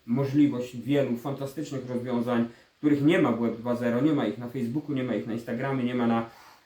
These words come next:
Spotify'u, nie ma ich na Netflixie, e, bo są tam, bo tam jest społeczność, która rzeczywiście jest żywą tkanką,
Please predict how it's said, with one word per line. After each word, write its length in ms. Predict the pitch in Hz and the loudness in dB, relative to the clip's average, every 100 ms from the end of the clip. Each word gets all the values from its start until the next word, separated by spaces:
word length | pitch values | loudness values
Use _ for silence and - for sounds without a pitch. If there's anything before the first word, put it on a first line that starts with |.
| - | -18
Spotify'u, 760 | - 143 139 143 139 135 135 | -12 -8 -6 -2 2 4 4
nie 100 | 127 | 2
ma 180 | 127 120 | 0 -2
ich 120 | 120 | -2
na 80 | 131 | -4
Netflixie, 540 | 123 123 143 139 - | -4 -4 -6 -4 0
e, 1000 | 131 131 - - _ - 123 120 113 113 104 | 0 -2 -14 -20 _ -12 -2 2 4 4 0
bo 80 | 135 | -4
są 260 | - 139 131 | -2 0 2
tam, 400 | 143 120 101 - _ | 2 2 0 -10 _
bo 120 | 117 120 | -8 -6
tam 420 | 135 131 131 - - | -2 0 0 -2 -6
jest 220 | 127 123 | -10 -10
społeczność, 560 | - 135 147 - 127 123 | -2 2 2 2 -8 -8
która 540 | - 123 120 117 117 - _ | -6 -2 0 0 -2 -10 _
rzeczywiście 640 | 127 139 131 135 143 139 | -12 -6 -4 -4 -4 -2
jest 180 | 123 117 | -2 -2
żywą 480 | 117 139 143 131 131 127 - _ | 0 2 2 2 0 -2 -14 _
tkanką, 640 | - - 147 143 135 127 | -8 2 4 4 2 2